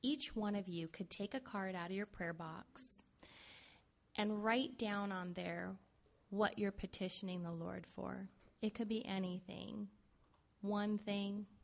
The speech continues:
two things. Write down what it is that you're going through, what's bothering you, what are you struggling with. Write it down,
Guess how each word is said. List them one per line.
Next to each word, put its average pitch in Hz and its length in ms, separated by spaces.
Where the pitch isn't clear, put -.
two 208 220
things. 196 560
Write 240 440
down 185 640
what 220 200
it 226 100
is 202 240
that - 180
you're 190 160
going 170 480
through, 143 380
what's 214 260
bothering 185 600
you, - 300
what 196 160
are 208 40
you 196 120
struggling 175 640
with. 156 260
Write 214 260
it 262 180
down, 185 500